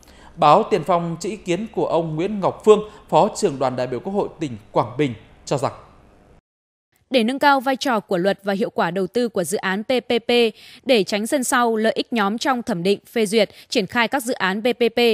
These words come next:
Speaker 2: cần có thêm vai trò kiểm toán nhà nước để đánh giá, xác nhận, kết luận, tách bạch rõ ràng cụ thể vốn của nhà nước và vốn của nhà đầu tư,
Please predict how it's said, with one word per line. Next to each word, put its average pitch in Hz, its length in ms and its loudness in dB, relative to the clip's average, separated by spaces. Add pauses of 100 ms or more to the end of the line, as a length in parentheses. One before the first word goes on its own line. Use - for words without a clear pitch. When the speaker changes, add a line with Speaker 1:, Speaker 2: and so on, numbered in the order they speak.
(300)
Speaker 2:
cần 254 160 -2
có 240 80 -4
thêm 285 220 0
vai 233 180 0
trò 220 200 -2
kiểm 190 200 -6
toán 185 200 -4
nhà 233 80 -4
nước 254 280 -2
để 214 120 -2
đánh 180 200 -4
giá, 190 320 -2
xác - 240 -6
nhận, 254 180 0 (100)
kết 302 160 -2
luận, 240 160 4 (320)
tách 330 180 -6
bạch 233 240 0
rõ - 200 -4
ràng 220 280 -2
cụ - 140 -6
thể 190 160 -2
vốn 175 240 -2
của 214 80 -2
nhà 175 140 -4
nước 208 340 -4
và 196 140 0
vốn 180 260 -4
của 220 80 -4
nhà 175 140 -4
đầu 175 120 -4
tư, 226 260 0